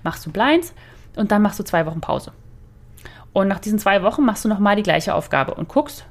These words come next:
was ist vom Problem überhaupt noch übrig. Das hilft sehr. Und jetzt sind wir halt schon wieder bei der vierten, also, also was tun, wenn dein Hund dennoch fiebt im Training? Merkst dir, wa-, wo es passiert ist. Es ist eigentlich bei jedem Fieber das Gleiche, damit du es beim nächsten Mal besser machen kannst.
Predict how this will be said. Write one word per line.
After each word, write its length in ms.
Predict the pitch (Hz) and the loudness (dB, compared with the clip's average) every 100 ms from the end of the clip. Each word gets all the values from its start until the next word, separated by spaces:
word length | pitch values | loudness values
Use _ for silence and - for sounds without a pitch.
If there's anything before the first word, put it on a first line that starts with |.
| - | -10
was 260 | 151 156 - | -4 -4 -6
ist 120 | 170 | -6
vom 120 | 185 | -6
Problem 320 | 170 165 165 | -4 -4 -2
überhaupt 240 | 160 165 - | 0 -2 -4
noch 140 | 170 | -6
übrig. 400 | 117 - - - - - - - - - | -8 -10 -14 -16 -20 -20 -20 -20 -18 -4
Das 220 | 156 170 | -4 -2
hilft 320 | 196 196 196 | 0 -2 -2
sehr. 240 | - 151 - - - - - - - - - - - - - - - - - - - - 190 - | -4 -4 -4 -12 -20 -20 -20 -20 -20 -20 -20 -20 -20 -20 -20 -20 -20 -20 -20 -20 -20 -14 -14 -6
Und 200 | - 208 | -2 2
jetzt 160 | 254 262 | 2 2
sind 80 | 226 | 4
wir 80 | |
halt 140 | 202 202 | 6 4
schon 180 | 208 180 | 0 0
wieder 160 | 180 | 2
bei 120 | 170 | 2
der 220 | 151 156 - | 2 0 -4
vierten, 540 | - 247 277 269 254 | 0 4 4 4 0
also, 160 | 233 226 | 2 2
also 300 | - 175 160 | 2 0 2
was 340 | 208 - - | 0 0 -8
tun, 300 | - 226 214 | -4 0 2
wenn 140 | 190 185 | 2 2
dein 180 | 170 165 | 2 2
Hund 180 | 175 | 0
dennoch 200 | 160 147 | 0 -2
fiebt 300 | - 285 285 | -2 -2 0
im 100 | 240 | 0
Training? 460 | - 226 214 214 214 - - - - - | 0 0 2 2 0 -4 -20 -20 -14 -4
Merkst 560 | 185 196 240 - - | 0 2 2 -2 -6
dir, 280 | 233 214 196 | 0 2 2
wa-, 200 | 165 165 | 2 2
wo 100 | 156 | -2
es 100 | 156 | -4
passiert 520 | - - - 277 277 | -8 -8 -2 0 0
ist. 180 | 247 240 | -4 -6
Es 160 | 175 180 | -10 -10
ist 160 | 175 | -6
eigentlich 160 | 165 156 | -6 -4
bei 80 | 151 | -8
jedem 360 | 143 170 208 | -4 -2 -2
Fieber 280 | 208 180 156 | -4 -4 -4
das 160 | - - | -6 -2
Gleiche, 280 | 185 208 - | 0 0 -2
damit 260 | 160 - | -4 -6
du 40 | - | -8
es 60 | |
beim 120 | 160 | -4
nächsten 260 | 156 156 - | -4 -4 -8
Mal 80 | 151 | -4
besser 280 | 160 202 247 | -4 -2 -2
machen 240 | 247 277 | -2 -4
kannst. 360 | 269 269 269 | -2 -2 -2